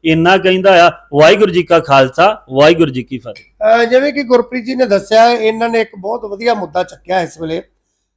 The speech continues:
Speaker 2: ਕਿਉਂਕਿ ਜਦੋਂ ਆਪਦੇ ਪੀੜ ਹੁੰਦੀ ਹੈ ਨਾ, ਤੇ ਫਿਰ ਮੁੱਦਾ ਉਦੋਂ ਹੀ ਚੱਕਿਆ ਜਾਂਦਾ, ਕੋਈ ਨਾ ਕੋਈ ਗੱਲ ਚੱਕੀ ਜਾਂਦੀ ਹੈ। ਕਿਉਂਕਿ ਇਹ ਟਰੱਕ ਯੂਨੀਅਨ ਦੇ ਪ੍ਰਧਾਨ ਨੇ, ਇਹਨਾਂ ਦੇ ਆਪਰੇਟਰ ਜਿਹੜੇ ਨੇ ਆ ਕੇ ਇਹਨਾਂ ਕੋਲ ਰੋਂਦੇ ਨੇ ਕਿ ਸਾਨੂੰ ਬਚਦਾ ਕੁਛ ਨਹੀਂ।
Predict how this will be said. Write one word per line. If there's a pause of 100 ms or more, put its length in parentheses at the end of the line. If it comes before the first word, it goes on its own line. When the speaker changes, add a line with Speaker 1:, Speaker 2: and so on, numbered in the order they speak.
(140)
Speaker 2:
ਕਿਉਂਕਿ
ਜਦੋਂ
ਆਪਦੇ
ਪੀੜ
ਹੁੰਦੀ
ਹੈ
ਨਾ,
ਤੇ
ਫਿਰ
ਮੁੱਦਾ
ਉਦੋਂ
ਹੀ
ਚੱਕਿਆ
ਜਾਂਦਾ,
ਕੋਈ
ਨਾ
ਕੋਈ
ਗੱਲ (380)
ਚੱਕੀ
ਜਾਂਦੀ
ਹੈ। (360)
ਕਿਉਂਕਿ
ਇਹ
ਟਰੱਕ
ਯੂਨੀਅਨ
ਦੇ
ਪ੍ਰਧਾਨ
ਨੇ, (340)
ਇਹਨਾਂ
ਦੇ
ਆਪਰੇਟਰ
ਜਿਹੜੇ
ਨੇ
ਆ
ਕੇ
ਇਹਨਾਂ
ਕੋਲ
ਰੋਂਦੇ
ਨੇ
ਕਿ
ਸਾਨੂੰ
ਬਚਦਾ
ਕੁਛ
ਨਹੀਂ।